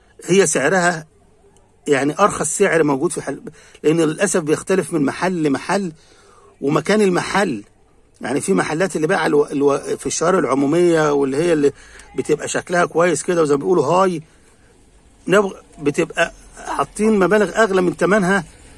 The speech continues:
بكتير من لو احنا شفناها كده في شارع جانبي أو في محل صغير.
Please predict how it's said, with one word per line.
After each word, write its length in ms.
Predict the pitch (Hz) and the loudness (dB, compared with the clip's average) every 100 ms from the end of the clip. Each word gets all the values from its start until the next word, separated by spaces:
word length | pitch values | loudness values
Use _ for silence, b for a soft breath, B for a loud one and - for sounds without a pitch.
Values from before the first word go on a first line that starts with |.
| B | B
بكتير 380 | 160 143 - 214 | -4 -2 0 2
من 120 | 196 | 2
لو 180 | 175 160 | 2 2
احنا 200 | 147 190 | 0 -2
شفناها 340 | 165 147 185 196 | -2 -2 -2 0
كده 220 | 190 160 | 0 -2
في 100 | - | 0
شارع 200 | 190 165 | 0 2
جانبي 500 | 143 147 180 165 160 B B B | 2 2 2 0 -4 B B B
أو 80 | 143 | 0
في 140 | 143 233 | 0 0
محل 420 | - 175 180 135 | 0 0 0 -2
صغير. 500 | 123 151 147 101 | 0 2 2 -2